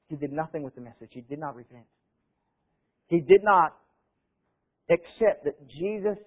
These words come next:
is the Christ. He did not believe that it was such where he would have been baptized in the Christ and followed after him. Those are the various reactions. What do you see in the message in every one of these things? I can tell you what you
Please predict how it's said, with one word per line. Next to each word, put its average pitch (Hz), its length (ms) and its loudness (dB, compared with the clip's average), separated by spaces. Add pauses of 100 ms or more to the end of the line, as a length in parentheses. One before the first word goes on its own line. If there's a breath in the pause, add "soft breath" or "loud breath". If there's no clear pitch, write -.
(120)
is 175 220 6 (160)
the 160 60 -10
Christ. 156 420 -4 (160)
He 160 80 -10
did 170 140 -4
not 190 180 -4
believe 151 540 -2 (600)
that 165 100 0
it 170 80 -2
was 156 160 -4
such 175 200 2 (280)
where 180 120 6
he 190 200 -4
would 202 220 6
have 185 140 2
been 180 200 6
baptized 202 400 2
in 202 80 -4
the 196 60 0
Christ 196 340 -2
and 156 120 -14 (120)
followed 190 400 4
after 165 280 -6
him. 110 200 -20 (1400)
Those 269 220 8
are 359 60 -4
the 294 120 0
various 240 360 0
reactions. 202 420 -2 (1700)
What 220 180 12
do 302 80 0
you 277 220 -2
see 302 80 -8
in 294 80 -4
the 254 80 0
message 165 320 -10
in 160 100 -6
every 175 140 0
one 185 160 -4
of 175 80 -6
these 139 200 -8
things? 117 200 -18 (1400)
I 185 140 4
can 269 140 0
tell 277 120 10
you 254 120 4
what 214 180 4
you 170 380 0